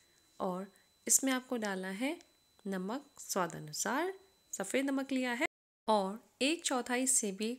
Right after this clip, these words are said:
कम आपको लेना है काला नमक। सफ़ेद नमक उस हिसाब से लेना क्योंकि थोड़ा सा इसमें काला नमक भी डलता है। और अब इसमें जाएगी एक चम्मच चीनी जो कि इसको बनाएगी खट्टा मीठा कासी फल,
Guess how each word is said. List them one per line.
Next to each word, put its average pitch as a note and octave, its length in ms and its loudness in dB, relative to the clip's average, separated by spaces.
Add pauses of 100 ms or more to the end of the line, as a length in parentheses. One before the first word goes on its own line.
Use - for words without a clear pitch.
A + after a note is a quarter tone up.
(140)
कम F#3+ 240 0 (220)
आपको G3 280 -4
लेना F#3+ 300 -2
है B3 160 -2 (140)
काला E3 200 2
नमक। D#3 300 -10 (280)
सफ़ेद C4 300 2
नमक C#4+ 400 0
उस A3 140 -2
हिसाब B3 260 4
से B3 140 2
लेना A#3 240 -2
क्योंकि A#3+ 280 -6
थोड़ा A3 240 -2
सा A3 120 -2
इसमें B3+ 260 -2
काला F3+ 260 0
नमक E3+ 300 -6
भी A3+ 100 -2
डलता D#3+ 320 -6
है। E3 260 -12 (560)
और F3+ 280 -6
अब A#3 100 -8
इसमें A#3 180 -2
जाएगी G#3 420 -6
एक A#3+ 200 -2
चम्मच G3 360 -4
चीनी D#3+ 440 -2 (440)
जो A#3+ 200 0
कि C4+ 220 -4
इसको C4 260 -2
बनाएगी A3 600 -2 (380)
खट्टा A3 340 -4
मीठा G3 360 -4
कासी E3+ 340 -6
फल, E3 220 -10